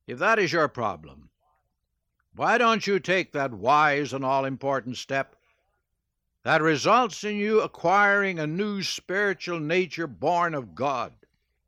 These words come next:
that has the capacity to understand and delight in the things of God, including the inspired scriptures, which were authored by the Holy Spirit, and therefore are the one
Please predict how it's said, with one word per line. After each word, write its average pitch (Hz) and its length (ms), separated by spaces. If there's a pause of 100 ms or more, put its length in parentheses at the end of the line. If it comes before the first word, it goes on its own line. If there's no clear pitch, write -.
(640)
that 135 140
has 202 420
the 180 120
capacity 113 800
to 123 160
understand 165 1040
and 104 120 (380)
delight 180 560
in 196 400
the 127 160
things 185 400
of 127 180
God, 151 400 (360)
including 202 760
the 202 140
inspired 196 720
scriptures, - 720 (520)
which 143 260
were 131 260
authored 180 480
by 151 220
the 135 160
Holy 196 340
Spirit, 104 540 (680)
and 65 180
therefore 151 800
are 151 380
the 143 140
one 156 420